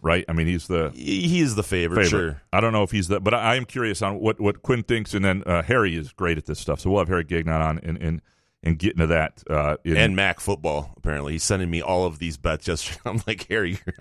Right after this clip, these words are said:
Speaker 2: out of your mind. You're crazy." Those bets, he's like, last week he texted me, he goes, "You want any Breeders' Cup tips?" And I go, "Dude,
Speaker 1: <laughs>
Speaker 2: I don't do horse racing." And he just laughed. He goes, "Well, you gotta draw the line somewhere."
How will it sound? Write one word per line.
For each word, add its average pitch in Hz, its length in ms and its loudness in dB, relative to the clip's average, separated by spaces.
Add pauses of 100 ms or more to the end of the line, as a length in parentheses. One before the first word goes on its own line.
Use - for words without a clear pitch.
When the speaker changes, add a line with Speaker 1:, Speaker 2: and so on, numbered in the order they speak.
(120)
Speaker 2:
out 67 60 -4
of 82 60 -4
your 82 100 -2
mind. 69 320 -6
You're 67 80 -20
crazy." 92 400 -4 (1200)
Those 101 260 0
bets, 98 320 2
he's 90 160 -4
like, 82 120 -8 (220)
last 123 320 2
week 101 140 -4
he 90 160 -6
texted 92 400 0
me, 92 60 -4
he 85 60 -2
goes, 82 220 -4 (380)
"You 104 140 0
want 156 160 2
any 151 80 -2
Breeders' 127 400 -2
Cup 202 200 0
tips?" - 420 0
And 80 80 0
I 85 40 0
go, 87 120 -2 (120)
"Dude, 117 160 4 (180)
Speaker 1:
<laughs> - 140 -6
Speaker 2:
I 120 100 6
don't 120 140 4
do 113 140 2
horse 107 240 4
racing." 90 400 -2
And 104 180 -2
he 113 60 0
just 104 260 -2
laughed. 98 300 0
He 98 80 -8
goes, 92 240 -2 (420)
"Well, 123 160 4
you 123 60 0
gotta 123 160 0
draw 139 140 2
the 120 60 0
line 120 200 4
somewhere." 95 560 0